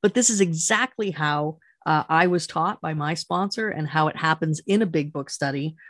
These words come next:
where we talk, we dissect, we go line by line. It sparks conversation. Um, this has always been what a big book study, um, all the big book studies I've attended have been like this, where we break things down.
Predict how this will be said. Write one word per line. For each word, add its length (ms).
where 180
we 100
talk, 540
we 100
dissect, 800
we 80
go 160
line 300
by 180
line. 540
It 160
sparks 400
conversation. 1080
Um, 440
this 180
has 120
always 280
been 380
what 180
a 40
big 200
book 140
study, 520
um, 320
all 140
the 80
big 160
book 100
studies 320
I've 200
attended 380
have 140
been 160
like 240
this, 380
where 160
we 100
break 300
things 280
down. 300